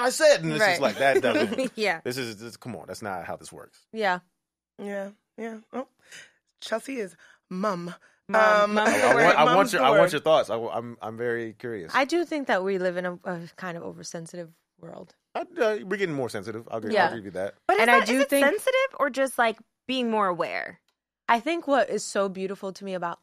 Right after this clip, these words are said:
Speaker 2: to me about comedy, and so my favorite comedian is Dave Chappelle,
Speaker 4: Mm-hmm.
Speaker 2: right? So, like, to me, he's always kind of said things that, like,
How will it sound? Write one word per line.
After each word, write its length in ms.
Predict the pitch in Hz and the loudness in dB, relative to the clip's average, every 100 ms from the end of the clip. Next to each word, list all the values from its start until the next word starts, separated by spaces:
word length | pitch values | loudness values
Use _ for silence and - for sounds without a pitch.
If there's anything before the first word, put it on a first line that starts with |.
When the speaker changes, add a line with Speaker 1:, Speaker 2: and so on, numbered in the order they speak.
| _ | _
Speaker 2:
to 120 | 220 | -8
me 400 | 214 240 170 165 | -4 -4 -4 -6
about 260 | 196 185 175 | -4 -4 -4
comedy, 380 | 180 165 160 156 | -4 -6 -6 -12
and 220 | 160 180 | -10 -8
so 140 | - 180 | -6 0
my 220 | 185 190 | 0 -2
favorite 280 | 208 185 180 | -6 -10 -10
comedian 360 | 185 170 165 | -10 -8 -10
is 100 | 160 | -10
Dave 140 | 170 160 | -12 -14
Chappelle, 420 | - 160 - - _ _ 214 | -12 -12 -12 -16 _ _ -10
Speaker 4:
Mm-hmm. 100 | 196 | -2
Speaker 2:
right? 260 | 190 196 | 0 0
So, 260 | 190 214 196 | -2 0 2
like, 340 | 190 180 - _ _ _ _ - | 2 0 -4 _ _ _ _ -4
to 100 | 254 | -2
me, 300 | 226 240 226 | 0 0 -2
he's 240 | 202 214 170 _ | -2 -6 -8 _
always 640 | - 214 220 214 208 208 196 | -2 2 4 2 2 -2 -4
kind 360 | - 208 202 190 | -4 -2 0 -4
of 100 | 185 | -6
said 420 | - 185 180 175 | -4 -2 -2 -6
things 460 | 208 196 190 190 | -6 -6 -6 -8
that, 240 | - 175 - | -2 -2 -2
like, 380 | 180 170 170 | -2 -2 -6